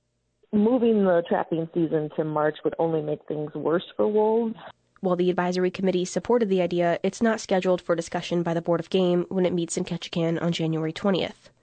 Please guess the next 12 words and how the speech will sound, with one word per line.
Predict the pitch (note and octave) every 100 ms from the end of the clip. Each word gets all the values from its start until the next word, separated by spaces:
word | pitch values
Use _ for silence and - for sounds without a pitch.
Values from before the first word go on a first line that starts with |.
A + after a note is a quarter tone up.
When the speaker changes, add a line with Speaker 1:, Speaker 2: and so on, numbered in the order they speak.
| _ _ _ -
Speaker 2:
There | F#3 F#3+
are | G3 F#3+
a |
few | - F3+ E3+
wolf-related | F3 F3 - E3+ E3+ D#3+
items | D#3+ D#3+ E3 -
on | E3+
the |
Board | E3 E3
of | D#3+
Game's | D3 D#3
agenda. | E3 F3 F3 - -